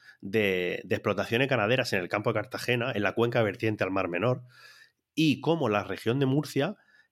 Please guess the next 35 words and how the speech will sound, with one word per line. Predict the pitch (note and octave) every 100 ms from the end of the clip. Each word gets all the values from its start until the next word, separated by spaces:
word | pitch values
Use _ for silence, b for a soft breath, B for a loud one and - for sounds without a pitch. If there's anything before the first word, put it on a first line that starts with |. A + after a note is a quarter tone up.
| -
eh, | A2 G2+ F2+
pese | - B2 A#2+
a |
esos | - G#2+
informes | G2 - D3+ E3
negativos, | D#3 C#3 B2 C#3 C#3 F3+ - _ _
ha | A2+
elaborado | B2 C3 A#2+ B2 C3+ D3 D#3+
las | G#2+ G2+
declaraciones | G2 G2 G2 A#2 A#2+
de |
impacto | A#2 A#2 A#2+
ambiental | A2 G#2+ B2
positivas, | G#2+ - F2+ C3 B2 F#3+ - _
¿vale? | - G#2
Porque | B2 F#2 -
eso, | F2+ - G2+
las | G2+
declaraciones | F#2+ G2 G2 A2+
de | A#2+
impacto | A2+ A#2
ambiental | A#2+ A2 G#2 B2+
a | G2+
veces | A2 B2
las | A#2
tiene | - A2+
que | A2
hacer | -
el | A2
Estado, | G#2+ B2+
a | A2+
veces | A2 A2
la |
comunidad | A2 G#2+ G#2+
autónoma, | G#2 B2+ B2+ B2+ C3